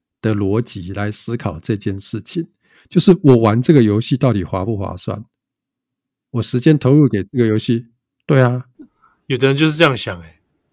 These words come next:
Speaker 1: 而我有时候也这样想，就是我为什么要去玩这个游戏？啊，就是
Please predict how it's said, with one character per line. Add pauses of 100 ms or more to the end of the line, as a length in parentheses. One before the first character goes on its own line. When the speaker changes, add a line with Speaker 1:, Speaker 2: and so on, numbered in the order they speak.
(400)
Speaker 1:
而
我
有
时
候
也
这
样
想，
就
是
我
为
什
么
要
去
玩
这
个
游
戏？ (140)
啊， (240)
就
是